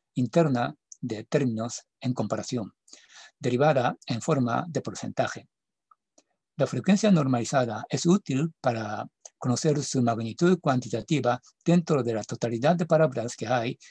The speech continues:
en el conjunto de textos. Se deriva de la frecuencia absoluta dividida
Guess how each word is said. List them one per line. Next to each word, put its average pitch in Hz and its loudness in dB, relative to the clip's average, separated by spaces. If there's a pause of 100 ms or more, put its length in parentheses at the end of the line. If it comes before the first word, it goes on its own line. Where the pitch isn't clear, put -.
en 120 0
el 113 -4
conjunto 131 -2
de 120 -4
textos. - -6 (380)
Se - -4
deriva 151 4
de - -4
la - -10
frecuencia 135 -2
absoluta 131 -2 (380)
dividida 139 2